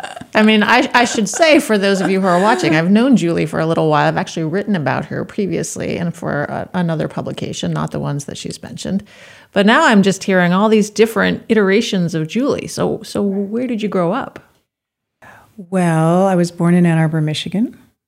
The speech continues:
Speaker 2: And then, um, we moved quite a bit. My father was, uh, in sales, and so we were, lived in Minneapolis. I've lived in Buffalo, moved back to Ann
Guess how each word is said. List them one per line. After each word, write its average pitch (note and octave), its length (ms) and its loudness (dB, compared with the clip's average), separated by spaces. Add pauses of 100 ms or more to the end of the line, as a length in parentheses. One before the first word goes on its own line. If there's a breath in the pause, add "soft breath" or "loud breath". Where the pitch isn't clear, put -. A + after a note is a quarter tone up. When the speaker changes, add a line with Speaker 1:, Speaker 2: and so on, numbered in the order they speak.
(580)
Speaker 2:
And E3 300 -2
then, D#3+ 480 -2
um, D#3 480 -4
we E3 140 0
moved F3 300 0
quite D#3 180 -2
a D#3 40 -2
bit. D#3+ 220 -4
My D3+ 140 -6
father D3+ 420 -6
was, D#3 240 -8
uh, - 140 -12
in D3+ 160 -10
sales, - 640 -8
and D#3+ 120 -12
so - 320 -6
we - 200 -8
were, D#3+ 160 -14
lived D3+ 260 -8
in D3+ 160 -6
Minneapolis. E3+ 960 -4
I've E3 220 -12
lived E3 180 -10
in E3 140 -12
Buffalo, E3+ 1080 -4
moved D#3 320 -12
back D#3 280 -6
to E3+ 100 -12
Ann D#3 320 -12